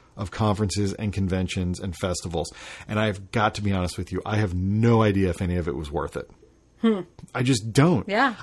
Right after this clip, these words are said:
Speaker 1: I always have a good time.
Speaker 2: Right.
Speaker 1: Well, almost always.
Speaker 2: <laughs>
Speaker 1: I usually have a good time.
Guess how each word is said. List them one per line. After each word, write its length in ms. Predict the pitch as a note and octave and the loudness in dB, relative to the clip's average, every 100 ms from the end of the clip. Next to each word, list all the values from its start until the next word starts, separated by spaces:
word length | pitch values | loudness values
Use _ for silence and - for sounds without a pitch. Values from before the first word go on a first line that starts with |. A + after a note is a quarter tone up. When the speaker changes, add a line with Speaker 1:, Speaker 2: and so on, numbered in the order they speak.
| - | 4
Speaker 1:
I 140 | C3+ | 10
always 220 | D3+ F#3 | 12 10
have 120 | G3 E3 | 8 6
a 20 | |
good 160 | D#3 | 4
time. 400 | C3+ D#3+ G#3+ G#3+ G3+ | 6 4 4 4 0
Speaker 2:
Right. 320 | F#3+ F3 - | -4 -4 2
Speaker 1:
Well, 200 | C#3 A2+ | 4 6
almost 320 | F#2+ E2+ - | 4 0 -2
always. 260 | F2+ F2 - - | -4 -6 -10 -4
Speaker 2:
<laughs> 540 | A#3+ - B3+ - A3+ A#3 | -4 0 0 0 -8 4
Speaker 1:
I 60 | D3+ | 6
usually 480 | A#2+ C3 F#3+ G#3 | 8 8 8 6
have 140 | D#3 C3 | 6 6
a 40 | |
good 160 | B2+ A#2 | 4 4
time. 440 | G2 C#3 F#3+ F3+ | 4 2 2 -2